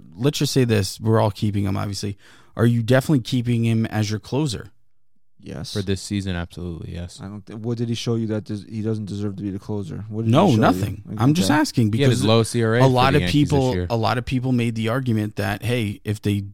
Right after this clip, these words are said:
Speaker 1: if they don't sign him, we got Britton, we
Speaker 2: If
Speaker 1: got this
Speaker 2: he
Speaker 1: guy.
Speaker 2: wasn't
Speaker 3: Most
Speaker 2: here.
Speaker 3: games he's ever, uh,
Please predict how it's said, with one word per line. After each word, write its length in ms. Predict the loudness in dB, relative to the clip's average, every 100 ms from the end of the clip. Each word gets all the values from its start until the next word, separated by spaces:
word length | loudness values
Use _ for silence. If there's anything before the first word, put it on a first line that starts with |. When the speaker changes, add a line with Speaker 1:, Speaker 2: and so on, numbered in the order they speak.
| -4
Speaker 1:
if 180 | -2 0
they 140 | 0
don't 300 | 0 0 -2
sign 300 | -4 -4 -4
him, 220 | -4 -6 -8 -14 -20 -20 -20 -20 -14
we 100 | -6
got 220 | -2 -2
Britton, 380 | 2 0 0 -2
we 80 | 0
Speaker 2:
If 80 | 2
Speaker 1:
got 180 | 0 0
this 200 | 0 2
Speaker 2:
he 80 |
Speaker 1:
guy. 120 | 2 4
Speaker 2:
wasn't 320 | 4 4 0
Speaker 3:
Most 200 | -2 -2
Speaker 2:
here. 180 | 0 2
Speaker 3:
games 320 | 2 0 -4
he's 180 | -8 -6
ever, 400 | -6 -6 -6 -8 -10
uh, 360 | -8 -6 -6